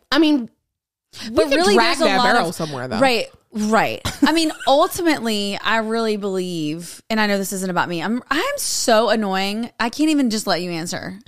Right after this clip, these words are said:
Speaker 2: Like, I feel like I wanna answer
Speaker 1: No, in
Speaker 2: this
Speaker 1: all
Speaker 2: too.
Speaker 1: fairness, I did ask.
Speaker 2: You, okay.
Speaker 1: Yeah, I did ask.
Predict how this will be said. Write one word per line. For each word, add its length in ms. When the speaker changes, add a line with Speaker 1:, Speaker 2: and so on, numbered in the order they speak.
Speaker 2:
Like, 140
I 140
feel 120
like 120
I 80
wanna 160
answer 120
Speaker 1:
No, 180
in 100
Speaker 2:
this 60
Speaker 1:
all 60
Speaker 2:
too. 80
Speaker 1:
fairness, 380
I 140
did 160
ask. 240
Speaker 2:
You, 200
okay. 360
Speaker 1:
Yeah, 200
I 140
did 160
ask. 320